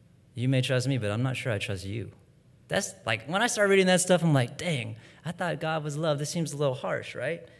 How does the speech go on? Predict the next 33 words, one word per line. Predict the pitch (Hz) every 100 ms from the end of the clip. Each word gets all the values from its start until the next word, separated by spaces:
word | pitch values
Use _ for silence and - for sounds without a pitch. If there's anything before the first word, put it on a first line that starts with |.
| - - _
And | 147 156
what | 175 262
is | 269 208
it |
about | 185 127 143 156 123
these | 127 147 135
people | - 175 170 117
that | 110 110
Jesus | 113 131 123
is | 113 104
talking | - 185 202 113 95
to? | - 104 101
It's | 120 -
the |
people | 135 185 175 151
that | 143
are | 135
at | 127
the | 117
feast. | - 208 113 -
It's | 101
the | -
Jewish, | 104 139 139 147
it's | 139
his | 127 - 147
own | 180 185 185
people | 180 196 180 127 117
in |
chapter | 110 135 123 117
one, | 117 110 90 - - - _ _ _ - -
God's | 127 131 131
covenant | - 135 120 117
people. | 123 113 110 95